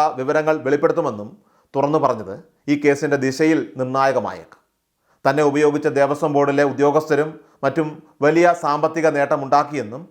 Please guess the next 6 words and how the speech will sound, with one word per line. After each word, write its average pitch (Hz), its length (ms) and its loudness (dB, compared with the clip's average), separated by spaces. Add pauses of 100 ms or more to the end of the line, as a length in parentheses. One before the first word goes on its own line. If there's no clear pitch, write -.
(360)
ശബരിമലയ്ക്ക് 156 600 2
ഭക്തർ 160 280 0 (100)
വഴിപാടായി 147 520 2
നൽകിയ 143 260 -2 (100)
സ്വർണം 143 340 -2
ഉൾപ്പെടെയുള്ള 143 480 0